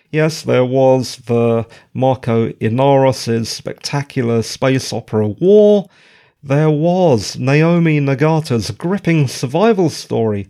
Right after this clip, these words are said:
But both those things are completely upstaged by the giant interstellar ring gate looming over everything. It's the most important thing in the history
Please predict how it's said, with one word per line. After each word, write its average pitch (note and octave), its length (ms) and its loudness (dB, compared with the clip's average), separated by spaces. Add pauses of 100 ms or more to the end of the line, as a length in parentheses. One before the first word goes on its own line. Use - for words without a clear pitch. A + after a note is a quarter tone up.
(760)
But D#3 200 -2
both A3 320 4
those C#3+ 320 2
things A#2 680 -2 (880)
are A2+ 360 0
completely A3+ 720 -4
upstaged G#3+ 920 -2
by E3 320 -2
the C3 180 0
giant G3+ 560 -2
interstellar F#3 760 0
ring G#3+ 400 0
gate C3 320 0
looming C#3 460 0
over A#2 380 0
everything. G#2 600 -6
It's - 240 -8
the B2 100 -6
most A#2+ 300 -4
important E3 920 -4
thing E3+ 640 -2 (160)
in F3 240 0
the D#3+ 80 2
history C3+ 680 -2